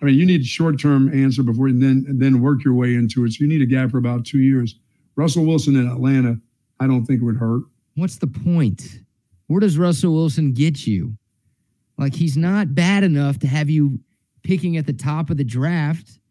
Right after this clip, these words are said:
Speaker 2: to where you can get that quarterback of the future. But obviously, he's not good enough anymore to have your team competing for
Speaker 1: Yeah,
Speaker 2: a
Speaker 1: but he's not,
Speaker 2: championship.
Speaker 1: but he's not playing. He's not gonna stay in Denver. Somebody's picking Russell Wilson up, whether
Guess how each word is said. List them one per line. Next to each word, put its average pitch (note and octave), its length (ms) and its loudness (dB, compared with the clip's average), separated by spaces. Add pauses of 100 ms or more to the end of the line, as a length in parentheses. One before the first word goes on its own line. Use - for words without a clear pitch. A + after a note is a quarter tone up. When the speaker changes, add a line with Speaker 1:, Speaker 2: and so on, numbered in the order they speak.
Speaker 2:
to D#3+ 100 -2
where D#3+ 100 0
you D#3+ 160 -2
can D3+ 200 -2
get D#3 240 -2
that C3+ 220 -4
quarterback C3 600 -4
of B2 100 -6
the A2+ 80 -6
future. D3 600 -2 (440)
But C#3 100 -2
obviously, E3+ 340 -2
he's D3+ 100 -2
not D#3 240 -4
good E3 160 0
enough C#3+ 280 0
anymore C3+ 420 0
to C#3 60 -2
have C#3+ 200 -2
your C#3+ 120 0
team D#3 280 -2
competing D#3 460 -2
for F#3+ 120 2
Speaker 1:
Yeah, - 40 2
Speaker 2:
a C3 40 0
Speaker 1:
but D#3 100 0
he's F3 140 2
not, F3 120 2
Speaker 2:
championship. G#2 240 -2
Speaker 1:
but D3 100 0
he's D3+ 140 2
not F3 220 0
playing. D#3 240 0
He's C#3+ 140 4
not E3 160 2
gonna C#3 140 2
stay C3+ 340 0
in A#2+ 140 2
Denver. B2 340 2 (200)
Somebody's F3+ 440 2
picking C3+ 320 0
Russell C3 280 0
Wilson B2 280 0
up, B2 100 0
whether B2 180 0